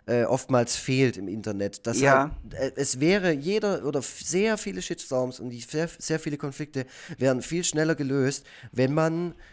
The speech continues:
Speaker 1: äh, Leuten auch einfach mal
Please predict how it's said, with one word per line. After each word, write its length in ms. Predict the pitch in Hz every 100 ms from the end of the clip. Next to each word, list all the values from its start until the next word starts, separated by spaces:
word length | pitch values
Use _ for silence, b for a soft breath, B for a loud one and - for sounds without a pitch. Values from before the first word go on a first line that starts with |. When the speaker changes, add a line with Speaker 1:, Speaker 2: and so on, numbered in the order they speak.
| b
Speaker 1:
äh, 340 | - 131 123 -
Leuten 460 | 120 135 180 170 160
auch 280 | 131 120
einfach 480 | - 123 151 - 139
mal 520 | 127 117 127 139 143